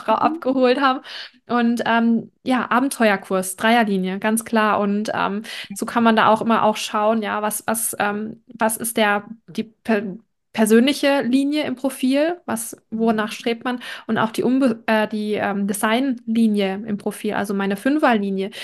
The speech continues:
Speaker 2: Thema Akustik steckt da auch hinter, hinter der Fünferlinie. Und da kann man dann auch noch mal reinschauen, ah, okay, ja, Podcast aufnehmen oder eben halt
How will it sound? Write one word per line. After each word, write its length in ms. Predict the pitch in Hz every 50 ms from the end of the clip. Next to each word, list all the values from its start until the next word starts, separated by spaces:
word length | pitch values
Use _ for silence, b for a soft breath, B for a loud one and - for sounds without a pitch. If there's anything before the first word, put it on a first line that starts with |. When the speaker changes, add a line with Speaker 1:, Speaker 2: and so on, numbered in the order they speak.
| B B B B _ _ _ _ _ _ _ _ -
Speaker 2:
Thema 320 | - - 233 214 220 -
Akustik 600 | - 208 - - 277 269 269 - - 233 208 208 -
steckt 340 | - - 220 196 202 -
da 100 | 196 -
auch 140 | 196 196 190 - -
hinter, 400 | - - 233 220 208 202 208 202
hinter 260 | 202 208 208 214 208
der 160 | 202 208 208
Fünferlinie. 720 | 208 - 240 233 233 226 208 202 202 202 196 196 190 196 208 B B B B B B B
Und 160 | - 214 214
da 100 | 214 208
kann 160 | 220 - 240 226
man 120 | 226 220
dann 100 | 214 -
auch 220 | - 202 220 233
noch 140 | 233 262 233
mal 120 | 233 214 202
reinschauen, 600 | 202 190 190 196 196 208 - - 202 202 208 - -
ah, 180 | - 214 -
okay, 420 | 247 240 - - 247 220 208 208 214 220
ja, 340 | 214 208 214 233 233 226 - _ _ _ _ _ _ _ _ _ _ _ -
Podcast 540 | 262 247 247 - 240 226 214 220 226 - -
aufnehmen 560 | 202 196 202 202 - 214 208 202 196 202 196 -
oder 340 | 208 214 214 208 196 -
eben 320 | - 196 208 202 208 214 214
halt 400 | 214 202 196 208 220 226 -